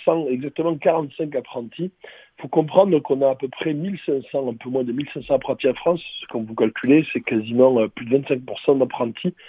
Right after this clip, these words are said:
sont dans la région Occitanie. L'objectif est très simple, c'est d'abord de former des jeunes au métier du sport,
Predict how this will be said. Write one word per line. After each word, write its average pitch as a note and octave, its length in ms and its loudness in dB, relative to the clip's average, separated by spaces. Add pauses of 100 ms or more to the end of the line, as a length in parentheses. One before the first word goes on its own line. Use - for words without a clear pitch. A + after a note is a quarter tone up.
(140)
sont - 240 4
dans D#3 80 8
la C#3 80 10
région B2+ 200 2
Occitanie. A#2 340 -8 (440)
L'objectif D#3 300 -2
est D#3 60 0
très E3+ 200 2
simple, F3+ 300 4
c'est C#3 160 0
d'abord C#3 280 6
de B2+ 80 -10
former C3+ 300 0
des B2 160 0
jeunes C3 180 0
au A#2 60 0
métier A2+ 260 -6
du A#2 80 -10
sport, - 380 0